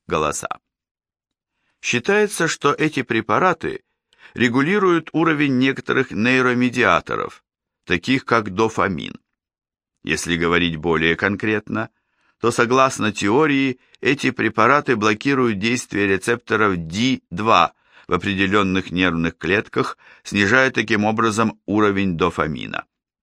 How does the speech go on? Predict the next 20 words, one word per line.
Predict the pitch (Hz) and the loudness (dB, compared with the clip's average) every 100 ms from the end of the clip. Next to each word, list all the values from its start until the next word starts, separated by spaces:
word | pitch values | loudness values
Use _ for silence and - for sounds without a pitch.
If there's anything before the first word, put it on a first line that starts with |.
| _ _ _ _ _ | _ _ _ _ _
Эта | 87 85 85 | 0 0 -2
теория, | 90 92 92 87 87 | 0 2 4 2 2
согласно | 87 85 87 - 82 | 0 0 -2 -2 -6
которой | 80 78 87 82 | -4 -2 0 0
галлюцинации | 80 82 82 - 87 92 92 - 85 78 - - | 0 -2 -2 -4 0 0 -2 -4 -4 -4 -8 -10
отчасти | 82 85 104 95 95 | -6 0 0 0 -2
вызываются | 92 85 90 92 85 - 87 | -2 0 0 0 0 -2 -2
избытком | 82 80 92 - 104 | -2 -2 -4 -2 -4
дофамина | 107 113 117 113 117 117 | -2 -2 -2 -2 -2 -2
в | 110 | -2
лимбической | 113 113 117 110 - 104 | -2 -2 -4 -6 -4 -6
системе | 104 101 - 107 107 101 | -6 -8 -2 0 0 -2
и | |
префронтальной | - 98 101 98 95 98 98 98 92 | -2 -2 0 -2 0 2 2 0 -2
коре, | - 92 95 - _ _ _ _ - | -2 0 0 0 _ _ _ _ -6
объясняет | 87 107 113 123 160 151 - | 0 2 2 0 0 0 0
также, | 139 127 113 131 123 _ _ - | 0 0 2 0 0 _ _ -2
почему | 139 139 156 156 151 | 0 0 0 2 0
приём | 117 117 113 113 98 | 0 0 2 2 0
амфетаминов | 98 98 - 92 98 90 131 147 208 - | 0 0 0 0 0 2 0 2 0 -4